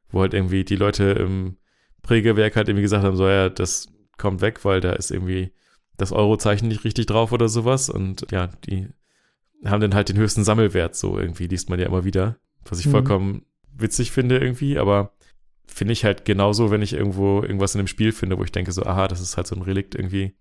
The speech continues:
Speaker 1: solange es das Spielerlebnis nicht stört.
Speaker 2: Genau. Ähm, was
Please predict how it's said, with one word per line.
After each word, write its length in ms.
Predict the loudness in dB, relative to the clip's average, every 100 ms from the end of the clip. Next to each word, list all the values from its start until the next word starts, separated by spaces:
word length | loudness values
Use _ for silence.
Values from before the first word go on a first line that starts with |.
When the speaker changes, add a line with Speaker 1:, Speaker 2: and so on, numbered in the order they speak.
| _ _ _ _ _ _ -6
Speaker 1:
solange 300 | 0 2 2
es 140 | 0
das 180 | -4 -8
Spielerlebnis 640 | -4 0 2 0 -2 -4
nicht 200 | -4 -8
stört. 400 | -6 -4 -6 -10 -20 _ _
Speaker 2:
Genau. 460 | -2 0 0 -2 -6 _ _ _ _
Ähm, 300 | 0 2 2
was 320 | 2 0 -2